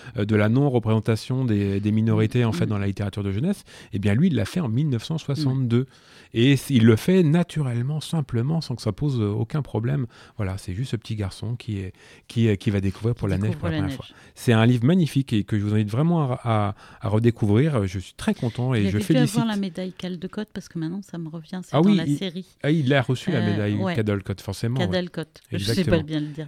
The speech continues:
Speaker 1: Et, et vraiment, on, on doit remercier ici les éditions des éléphants et puis Didier Jeunesse avant qui ont fait de même, de, de, de rééditer cet auteur. C'est un auteur important.
Speaker 2: Tout à fait.
Speaker 1: Allez, on continue. Vous avez,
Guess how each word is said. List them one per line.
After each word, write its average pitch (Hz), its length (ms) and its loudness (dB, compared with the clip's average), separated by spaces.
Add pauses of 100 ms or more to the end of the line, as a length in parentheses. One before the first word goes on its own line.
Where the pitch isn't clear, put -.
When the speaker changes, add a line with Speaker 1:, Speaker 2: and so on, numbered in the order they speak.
Speaker 1:
Et, 110 420 2
et 107 40 2
vraiment, 151 440 2
on, 127 300 2
on 120 100 0
doit 160 160 4
remercier 151 440 0
ici 147 300 -2
les 127 160 0
éditions 120 340 -4
des 120 180 2
éléphants 120 480 0
et 110 100 0
puis - 180 -8
Didier 113 240 -2
Jeunesse 117 320 0
avant 110 200 0
qui 110 220 -6
ont 104 100 -2
fait 113 300 -2
de 101 120 -2
même, 120 260 0 (240)
de, 101 240 2
de, 98 280 -2
de 95 140 -4
rééditer 131 400 0
cet 104 200 -6
auteur. 127 260 -6
C'est - 160 -14
un 98 80 -6
auteur 127 360 -6 (160)
important. 165 920 -2 (140)
Speaker 2:
Tout - 220 -16
à 175 40 -12
fait. 123 220 -14 (380)
Speaker 1:
Allez, 131 160 2
on 131 80 2
continue. 160 440 2
Vous 160 160 2
avez, 143 280 4